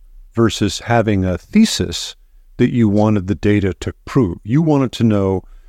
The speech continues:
where are people coming from? Where are they going? Data, show me something.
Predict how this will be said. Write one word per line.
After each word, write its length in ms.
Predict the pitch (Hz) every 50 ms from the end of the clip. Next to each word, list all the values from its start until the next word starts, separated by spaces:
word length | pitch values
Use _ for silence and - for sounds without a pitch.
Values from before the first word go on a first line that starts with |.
| - -
where 260 | - 123 135 170 185
are 60 | -
people 300 | 226 - - 147 - 135
coming 280 | - - 123 117 120 110
from? 300 | - - 117 113 113 104
Where 220 | 104 110 113 117 117
are 40 | 110
they 120 | 113 107
going? 460 | 101 107 98 95 92 92 90 90 87 - -
Data, 380 | - 131 131 139 139 131 127 - - - -
show 360 | - - - - 170 170 170
me 180 | 160 147 117 98
something. 600 | - - - 98 82 - - - 117 117 -